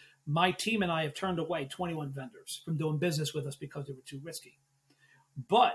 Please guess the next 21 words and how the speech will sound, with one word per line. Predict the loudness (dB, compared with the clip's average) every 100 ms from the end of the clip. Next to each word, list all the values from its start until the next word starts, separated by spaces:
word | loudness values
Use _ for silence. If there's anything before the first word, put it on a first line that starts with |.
| 0
we | 4 6
actually | 6 4 0
had | 2 2
a | 0 -4
board | 0 4 4 2
that | -2 -4
when | -2
we | 0 0
were | -2
done | 0 2
with | 2
our | 0 -2
analysis, | 2 2 2 0 -6 -6
we | -6
sent | -4 -4
the | -4
reports | -4 -4 -4 -4
up | -6 -6
to | -4 -4 -8 _ _ -20 -20 _
a, | 0
uh, | 2